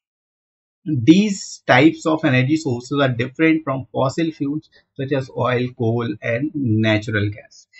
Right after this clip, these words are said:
ठीक है, ऑयल, कोल या फिर नेचुरल गैसेस उनसे काफी डिफरेंट होते हैं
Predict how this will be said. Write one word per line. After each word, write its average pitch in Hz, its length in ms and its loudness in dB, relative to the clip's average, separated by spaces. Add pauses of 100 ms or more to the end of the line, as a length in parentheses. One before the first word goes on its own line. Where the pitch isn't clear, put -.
(200)
ठीक 143 120 2
है, 135 60 4
ऑयल, 160 340 4
कोल 160 320 2
या 151 100 4
फिर 151 160 -2
नेचुरल 151 460 4
गैसेस 135 460 -2 (140)
उनसे 160 420 0
काफी 143 320 4
डिफरेंट 139 480 0
होते 127 260 -10
हैं 156 240 -10